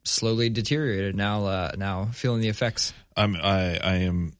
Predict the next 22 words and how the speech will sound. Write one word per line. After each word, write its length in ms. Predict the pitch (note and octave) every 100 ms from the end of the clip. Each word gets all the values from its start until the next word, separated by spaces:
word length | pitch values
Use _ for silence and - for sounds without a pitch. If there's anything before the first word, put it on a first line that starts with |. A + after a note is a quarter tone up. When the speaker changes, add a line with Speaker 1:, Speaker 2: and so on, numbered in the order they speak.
| _ _ _ - -
Speaker 2:
as 380 | G2 F#2+ E2 D#2+
liberal, 680 | E2+ F#2+ G2 G#2+ A#2 A2+
li-, 520 | F2+ G#2 A2 A#2 A#2+ B2
liberally 500 | C3+ C#3+ C3+ C3 B2+
liberal 320 | B2 B2 B2
sin 200 | - A#2
as 120 | A2
they 120 | A#2+
come, 380 | B2 B2 A#2 A#2 -
and 460 | G2 F#2+ F#2 F#2 F2
I 340 | E2+ F2+ F2+ -
am 180 | F2+ F2
as 120 | F2+
anti-war 540 | G2 G2+ G#2+ G2 G2
as 100 | G2
they 120 | F2+ F#2
come, 260 | G2+ F2+
but 100 | F2
I 100 | F2
will 100 | F2 F2+
never 380 | F#2+ F#2 F2+
not 400 | F#2 F2+ F2+ E2+